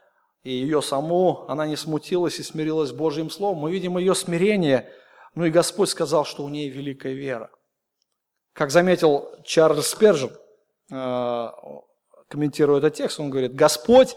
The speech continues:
славы капитулировал перед верой этой женщины».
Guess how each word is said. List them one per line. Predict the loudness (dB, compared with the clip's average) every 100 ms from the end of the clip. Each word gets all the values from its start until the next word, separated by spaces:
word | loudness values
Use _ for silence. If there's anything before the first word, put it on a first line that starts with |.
| -14 -20 _ _ _
славы | -2 4 8 8 8 8
капитулировал | 6 4 6 6 8 10 10 10 8
перед | 6 6 6
верой | 0 2 4 4
этой | 4 2 0 -2
женщины». | 2 2 0 -6 -12 -16